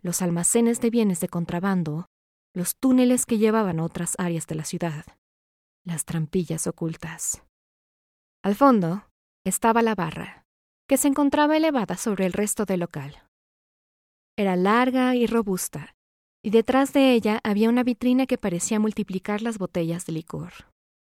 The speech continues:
Ahí le esperaba el contacto que hacía posible aquella misión.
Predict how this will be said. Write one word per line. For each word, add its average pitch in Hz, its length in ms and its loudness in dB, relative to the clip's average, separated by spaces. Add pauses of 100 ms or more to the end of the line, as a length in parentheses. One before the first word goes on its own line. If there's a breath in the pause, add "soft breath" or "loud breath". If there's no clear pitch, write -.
(800)
Ahí 175 460 -2 (400)
le 196 140 0
esperaba 233 480 2
el 262 80 0
contacto 262 520 -2
que 220 120 -4
hacía 214 260 -2
posible 233 640 -2
aquella 180 500 0
misión. 156 480 -4